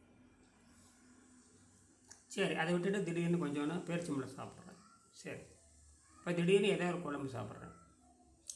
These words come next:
ஏதோ ஒரு, ஒரு சைவ பொருள் சாப்பிட்றேன், திடீர்னு ரசம் சாப்பிட்றேன்,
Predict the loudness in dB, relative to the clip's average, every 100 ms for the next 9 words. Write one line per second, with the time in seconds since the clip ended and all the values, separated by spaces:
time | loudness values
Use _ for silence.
0 | -14 -10 -4 0 0 -2 -8 -20 _ _
1 | _ _ _ -12 -6 -4 -4 -6 -10 -12
2 | -14 -16 -20 -20 _ _ _ _ _ _
3 | _ _ _ -2 2 4 4 2 0 -4
4 | -4 -6 -8 -12 -16